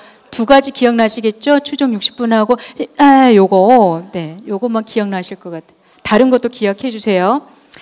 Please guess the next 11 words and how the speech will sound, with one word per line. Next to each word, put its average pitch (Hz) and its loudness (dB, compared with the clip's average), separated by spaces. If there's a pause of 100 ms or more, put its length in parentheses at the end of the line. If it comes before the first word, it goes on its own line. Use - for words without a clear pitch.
(360)
자, - -4 (300)
우리 220 0
지역 208 -2
입결 180 -4
한번 180 -8
살펴보겠습니다. 185 -8 (1300)
아, 190 -4
우리 214 -2
지역은 254 2
아니네요. 147 -8 (160)
우선은 208 -2